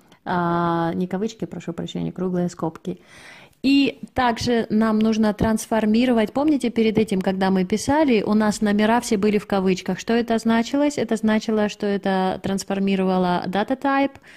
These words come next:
в string, в текст. Сейчас мы оставили нумерик, он красный, вы видите, он не зелёный.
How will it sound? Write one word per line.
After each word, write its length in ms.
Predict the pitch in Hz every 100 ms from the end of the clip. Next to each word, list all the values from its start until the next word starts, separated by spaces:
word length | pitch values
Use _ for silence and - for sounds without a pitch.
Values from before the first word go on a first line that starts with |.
| - - _
в 60 | -
string, 500 | - 220 214 170 175
в 80 | -
текст. 540 | - 185 - - - _ - -
Сейчас 400 | - 226 285 294
мы 140 | 277 269
оставили 560 | 247 - 226 240 233
нумерик, 720 | 220 214 196 190 208 277 214 -
он 200 | 185 185
красный, 640 | 190 196 202 - 254 247
вы 120 | 202
видите, 360 | 196 190 185 180
он 160 | 175
не 120 | 175 175
зелёный. 640 | 170 175 170 208 269